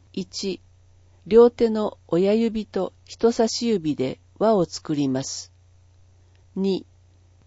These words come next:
利き足ではない方のふくらはぎの一番太い部分を軽く囲みます。結果、サルコペニアの危険度が三つのイラストで描かれています。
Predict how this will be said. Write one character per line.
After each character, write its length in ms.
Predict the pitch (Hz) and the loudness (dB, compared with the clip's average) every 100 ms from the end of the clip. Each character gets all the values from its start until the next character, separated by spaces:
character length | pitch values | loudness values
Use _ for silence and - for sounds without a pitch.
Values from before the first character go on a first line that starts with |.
| - | -12
利 100 | 202 | -12
き 240 | - 247 | -2 2
足 260 | 254 254 - | 2 2 -2
で 140 | 254 | 2
は 160 | 240 170 | 4 4
な 160 | 196 240 | 4 2
い 120 | 226 | 0
方 260 | 196 170 | -2 -2
の 160 | 143 139 | -2 -2
ふ 100 | - | -4
く 160 | - 220 | -2 2
ら 100 | 233 | 2
は 140 | 208 | 0
ぎ 160 | 170 151 | -2 0
の 220 | 131 - | -2 -4
一 280 | - - 220 | -12 -8 -4
番 240 | 226 226 | 0 0
太 280 | 220 - 240 | -2 0 2
い 80 | 208 | 2
部 160 | 165 190 | 2 -2
分 300 | 175 156 131 | 0 0 0
を 180 | 120 - _ - | -4 -6 _ -12
軽 300 | - 175 196 | -4 -2 -2
く 300 | - 185 - - | 0 -4 -4 -10
囲 300 | - 151 170 | -10 -2 0
み 160 | 160 151 | 2 0
ま 140 | 143 | 0
す。 240 | - - - - _ _ _ _ _ _ _ _ - - | -6 -14 -18 -20 _ _ _ _ _ _ _ _ -20 -6
結 260 | - 208 _ - | 0 0 _ -6
果、 220 | 202 190 - _ _ _ _ _ _ _ _ - | -4 -4 -8 _ _ _ _ _ _ _ _ -20
サ 240 | - 202 | -4 -2
ル 100 | 220 | 0
コ 140 | 240 254 | 0 0
ペ 180 | 254 | 2
ニ 220 | 247 240 240 | 0 2 0
ア 60 | |
の 160 | 233 233 | 0 -4
危 120 | 226 - | -8 -6
険 240 | 240 226 | -2 -2
度 140 | 170 143 | -2 -4
が 240 | 139 - _ _ _ - | -6 -10 _ _ _ -8
三 180 | 190 202 | -6 -6
つ 160 | - 262 | -6 -2
の 160 | 247 160 | 0 2
イ 80 | |
ラ 140 | 151 175 | 2 0
ス 160 | - | -2
ト 120 | - 175 | -4 -2
で 220 | 165 - | -2 -4
描 260 | - 156 175 | -6 -2 -2
か 140 | 202 | -2
れ 100 | 190 | -4
て 140 | 180 143 | -4 -6
い 140 | 131 | -6
ま 120 | 127 | -6
す。 260 | 131 - - | -6 -10 -16